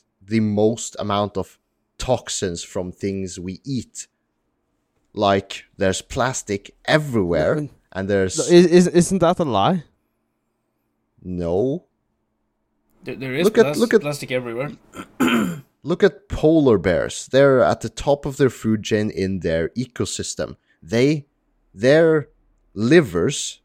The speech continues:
Speaker 1: and their meat accumulate the most amount of toxins because they eat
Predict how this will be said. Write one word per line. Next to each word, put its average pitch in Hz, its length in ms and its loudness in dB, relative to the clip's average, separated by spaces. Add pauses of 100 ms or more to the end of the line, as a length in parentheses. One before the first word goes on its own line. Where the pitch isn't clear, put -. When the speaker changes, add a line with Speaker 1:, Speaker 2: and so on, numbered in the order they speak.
(520)
Speaker 1:
and 90 520 -6
their 98 340 0
meat 117 680 -4
accumulate 127 760 -2
the 104 160 -2
most 123 420 0
amount 110 380 0
of - 140 -14
toxins - 540 -6
because 107 580 -6
they 113 300 -2
eat 160 340 -8